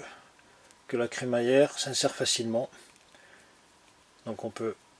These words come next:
l'adapter sur les crémaillères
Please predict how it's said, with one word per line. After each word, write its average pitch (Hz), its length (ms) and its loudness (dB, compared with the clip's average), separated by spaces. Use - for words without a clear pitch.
l'adapter 120 560 -2
sur - 180 -6
les 123 140 0
crémaillères 131 720 -2